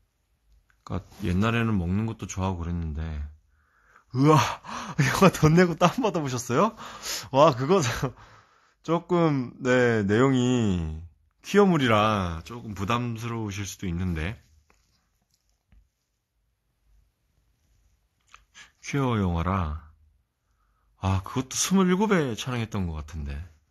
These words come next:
연기 갓 시작했을 때. 예,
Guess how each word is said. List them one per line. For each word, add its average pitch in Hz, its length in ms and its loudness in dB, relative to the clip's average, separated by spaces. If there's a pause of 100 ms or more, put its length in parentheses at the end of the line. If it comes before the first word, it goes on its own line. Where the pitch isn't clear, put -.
(260)
연기 101 260 0
갓 - 240 -10
시작했을 - 600 -4
때. 73 220 -8 (1000)
예, 85 300 -4